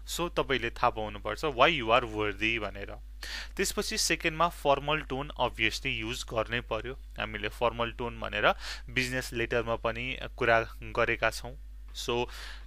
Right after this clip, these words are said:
त्यसपछि क्लियर स्ट्रक्चर हुनु पर्यो। तपाईँले फर्स्टमा आफ्नो, के त, इन्ट्रोडक्सन दिने, त्यसपछि "म चाहिँ यो स्कलरसिपको लागि एप्लाई गर्दैछु" भन्ने, त्यसपछि, आ, "किन चाहिँ मलाई यो स्कलरसिप चाहियो त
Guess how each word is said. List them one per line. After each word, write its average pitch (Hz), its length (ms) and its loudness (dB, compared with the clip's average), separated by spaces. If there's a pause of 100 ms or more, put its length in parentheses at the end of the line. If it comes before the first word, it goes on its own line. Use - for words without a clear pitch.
(160)
त्यसपछि 180 440 2
क्लियर 160 340 6
स्ट्रक्चर 143 520 2
हुनु 113 280 -4
पर्यो। 135 320 2 (1000)
तपाईँले 120 260 2
फर्स्टमा 123 480 4
आफ्नो, 117 720 2
के 123 60 -4
त, 143 100 -2
इन्ट्रोडक्सन 120 640 0
दिने, 113 220 -4 (140)
त्यसपछि 113 380 -4
"म 110 140 -4
चाहिँ 113 240 -6
यो 117 160 0
स्कलरसिपको 117 540 -2
लागि 113 220 2
एप्लाई 117 280 2 (400)
गर्दैछु" 117 480 4
भन्ने, 113 400 -4 (140)
त्यसपछि, 120 560 -2 (320)
आ, 120 80 2
"किन 170 340 0
चाहिँ 175 180 2
मलाई 135 300 4
यो 127 180 0
स्कलरसिप 123 540 0
चाहियो 117 300 4
त 117 260 -2